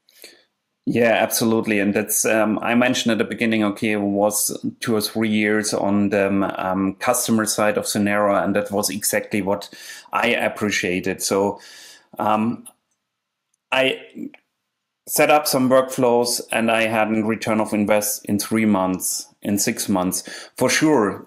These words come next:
this was not a return of invest, or I didn't save one million euros with a, a simple small workflow, but it helped me to, um, organically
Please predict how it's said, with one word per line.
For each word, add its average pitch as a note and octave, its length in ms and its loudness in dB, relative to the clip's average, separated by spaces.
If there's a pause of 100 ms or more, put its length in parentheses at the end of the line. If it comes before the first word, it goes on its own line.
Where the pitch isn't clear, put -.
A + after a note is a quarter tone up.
(160)
this B2 200 -2
was B2 180 2
not A#2+ 160 2
a A#2+ 80 4
return A2+ 440 0
of A2+ 120 -2
invest, A#2 460 2
or A2 300 4
I A#2 100 4
didn't A#2 300 2
save A2+ 340 0
one A2+ 180 2
million G#2 320 4
euros A2+ 640 0
with A2 240 -2
a, - 380 0
a G#2+ 60 0
simple A#2 360 2
small G#2 320 0
workflow, G2 600 2
but A2 160 2
it G2+ 100 -4
helped A2 320 2
me A#2+ 360 2
to, A2 540 2
um, G#2 320 -2
organically A2 880 0